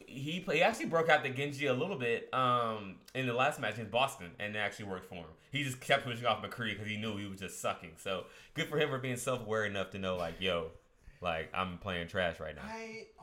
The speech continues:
Speaker 2: honestly, though, like, I am just getting so sick of teams playing the freaking meta. Like, I, I cannot wait for hero pools because I am tired of teams always playing the same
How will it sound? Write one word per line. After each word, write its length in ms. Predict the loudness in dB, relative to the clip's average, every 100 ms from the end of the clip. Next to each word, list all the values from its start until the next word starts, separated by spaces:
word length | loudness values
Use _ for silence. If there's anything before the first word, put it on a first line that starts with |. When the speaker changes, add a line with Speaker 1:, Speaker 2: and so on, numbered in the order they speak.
| -14
Speaker 2:
honestly, 420 | -12 -12 -10 -8
though, 340 | -8 -8 -10 -12
like, 180 | -14 -14
I 120 | -12 -12
am 140 | -12
just 180 | -14 -14
getting 240 | -12 -10 -12
so 340 | -14 -10 -10
sick 440 | -12 -14 -12 -12 -14
of 160 | -18 -18
teams 400 | -16 -14 -14 -16 _ -20 -14
playing 520 | -12 -8 -8 -10 -12
the 80 | -16 -18 -16
freaking 540 | -14 -14 -16 -16 -16
meta. 460 | -14 -14 -14 -16 -20 _ _ _ _ -10
Like, 240 | -10 -6
I, 260 | -6 -4 -6
I 40 | -6
cannot 640 | -10 -10 -8 -4 -4 -4
wait 180 | -6 -6
for 120 | -10 -8
hero 360 | -8 -4 -4
pools 400 | -6 -10 -8 -10
because 320 | -10 -10 -10 -8
I 160 | -6 -6
am 180 | -8
tired 720 | -12 -6 -2 -2 -2 -4 -6 -12 -20 -12
of 160 | -8 -8
teams 340 | -6 -4 -6 -6
always 520 | -2 -2 -2 -4 -4
playing 420 | -8 -4 -2 -2 -2
the 80 |
same 460 | -4 -6 -10 -6 -6